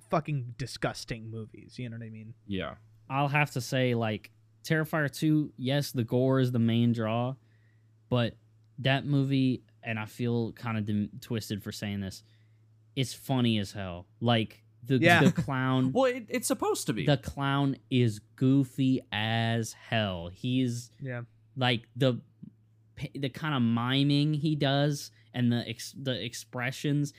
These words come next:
Speaker 3: like, it's unnerving, but in, like, t-, at times in, like, a hilarious way. And I,
Speaker 1: Mm-hmm.
Speaker 3: that's
Speaker 2: Mm-hmm.
Speaker 3: what makes the movie, I think, so fun for me.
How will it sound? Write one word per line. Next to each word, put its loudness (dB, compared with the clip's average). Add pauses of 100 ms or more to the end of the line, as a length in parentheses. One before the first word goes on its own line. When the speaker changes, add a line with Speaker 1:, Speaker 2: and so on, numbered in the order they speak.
(140)
Speaker 3:
like, 0
it's 4 (200)
unnerving, 6 (100)
but 0
in, 2 (120)
like, 0 (240)
t-, -4 (120)
at 0
times -2
in, -2
like, -2
a -8
hilarious -4
way. -8 (320)
And -2
I, 0
Speaker 1:
Mm-hmm. -6 (180)
Speaker 3:
that's 0
Speaker 2:
Mm-hmm. 0
Speaker 3:
what 2
makes -4
the -2
movie, 0
I -8
think, -6
so -4
fun -6
for -6
me. -2